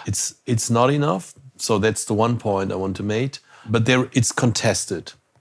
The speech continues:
I mean, and that's, that I think is important. And that is something I hear you saying about, talking about exhaustion and enough is enough. But I would, I would,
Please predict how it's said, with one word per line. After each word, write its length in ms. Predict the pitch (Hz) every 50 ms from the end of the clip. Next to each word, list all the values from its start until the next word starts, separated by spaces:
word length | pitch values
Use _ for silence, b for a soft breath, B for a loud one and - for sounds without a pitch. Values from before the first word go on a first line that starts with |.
| _ -
I 60 | -
mean, 260 | 98 107 110 107 104 104
and 160 | 107 104 95
that's, 380 | 113 104 92 - - - -
that 260 | - - 117 107 - -
I 140 | - 110
think 280 | 104 - 131 120 120 113
is 100 | 104 101
important. 540 | 107 104 98 - 131 131 127 120 107 107 104
And 160 | 101 104 92
that 180 | - 117 117 -
is 100 | 123 -
something 600 | - 131 123 120 117 113 127 123 123 123 120 B B B B B
I 80 | - 113
hear 240 | 120 113 127 147 160
you 160 | 185 202 214
saying 580 | 202 - - 165 151 151 156 160 165 165 160 160 _ _ _ _ _ _ -
about, 580 | - 110 107 117 113 117 113 110 - - - - - -
talking 360 | - 117 113 - 131 117 110
about 540 | 104 98 98 98 98 101 101 98 - - - -
exhaustion 840 | 92 98 - - - 95 98 110 113 - - - 113 113 110 101 104 b b b b b b b
and 260 | 95 95 95 90 -
enough 380 | - - 107 104 104 104 101 -
is 120 | 104 - -
enough. 520 | 107 104 104 107 117 120 - - _ -
But 140 | - - 123
I 160 | 117 120 135
would, 260 | 143 147 151 139 - - - - _ _ -
I 100 | 131 127
would, 260 | 127 131 131 110 -